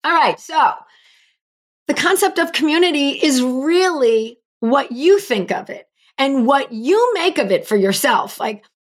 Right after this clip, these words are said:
how you choose to go about building community and developing it, it has to feel right for you. And sometimes we just need to alter how we're viewing what we already do.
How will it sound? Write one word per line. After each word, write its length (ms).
how 320
you 220
choose 300
to 80
go 140
about 340
building 320
community 680
and 120
developing 680
it, 260
it 120
has 220
to 140
feel 400
right 280
for 220
you. 460
And 340
sometimes 720
we 300
just 240
need 200
to 120
alter 560
how 280
we're 160
viewing 540
what 340
we 140
already 360
do. 340